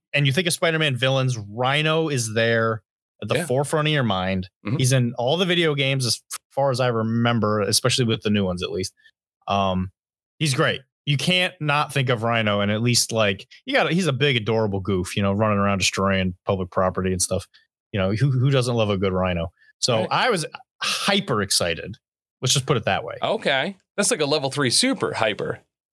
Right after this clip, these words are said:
Speaker 1: It is. So my hair got longer, it went blonde.
Speaker 2: Nice.
Speaker 1: Uh, I, t-, for twenty minutes, I just screamed as it grew
Speaker 2: Yeah.
Speaker 1: out of the back of my head. It was awful.
Speaker 2: <laughs>
Speaker 1: But anyway, uh, I was very excited. Yes. Uh, you, you could say my excitement was palpable.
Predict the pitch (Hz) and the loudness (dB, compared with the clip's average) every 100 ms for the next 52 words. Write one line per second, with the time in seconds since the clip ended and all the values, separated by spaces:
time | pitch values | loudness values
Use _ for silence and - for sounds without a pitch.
0 | _ - 127 165 120 87 - - 147 135 | _ -8 -2 0 0 -4 -6 -2 0 2
1 | 135 151 165 165 151 151 151 156 147 131 | 2 2 2 0 2 0 0 0 2 0
2 | 120 120 139 143 147 143 - - 101 95 | 0 0 2 2 0 -4 -10 -10 -4 -2
3 | 165 113 113 113 107 _ - 123 123 - | 0 2 2 2 -2 _ -2 0 0 -6
4 | - 131 - - 139 131 - - - 151 | -6 -6 -4 0 0 -2 -8 -10 -2 0
5 | 151 147 156 131 123 123 - - 131 135 | 2 2 2 0 0 2 2 2 2 2
6 | 143 143 143 117 117 113 107 107 107 - | 4 2 2 0 0 -2 -2 0 0 0
7 | 117 113 123 117 123 113 131 131 - - | 0 0 -2 0 0 2 0 -2 -10 -2
8 | 117 104 107 104 90 - - - - - | 0 2 2 0 -4 -8 -10 -12 -10 -2
9 | 143 127 104 - - - - 294 139 127 | 0 2 0 -4 -14 -10 -6 -6 0 0
10 | 123 120 - - 139 143 170 214 202 - | 2 0 -4 -6 -2 0 2 2 0 0
11 | 127 87 95 98 85 - 113 107 104 101 | -2 -2 -2 0 0 -2 0 2 2 0
12 | 98 95 _ 123 - 139 127 135 160 147 | -2 -6 _ -6 -2 -2 0 0 0 2
13 | 135 123 147 135 120 104 - 107 - 85 | 2 0 0 0 0 0 0 0 0 -6
14 | 80 | -6